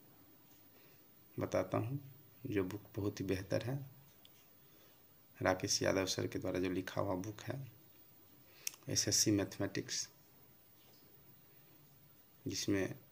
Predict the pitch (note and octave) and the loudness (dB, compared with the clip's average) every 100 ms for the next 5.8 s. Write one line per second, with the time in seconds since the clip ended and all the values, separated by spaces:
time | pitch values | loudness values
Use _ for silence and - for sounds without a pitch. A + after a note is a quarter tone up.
0 | - - - - - - - - - - | -20 -20 -20 -20 -20 -20 -20 -20 -20 -20
1 | - - - - - G#2 - A#2+ B2 - | -20 -20 -20 -6 0 0 4 2 4 4
2 | G#2 G2+ - G#2+ - B2 G#2 G2 G#2 - | 4 2 0 -2 -2 -2 0 2 0 -2
3 | G#2+ - - - A2 G2 G2 F#2 - F#2+ | -2 0 2 4 4 4 2 2 0 0
4 | F#2+ - - G2 F#2+ - F#2+ - F#2+ - | 2 0 4 4 4 2 -2 0 -2 -2
5 | G2 - F#2+ - G#2 G2+ A2+ | -2 -2 -2 0 0 0 -4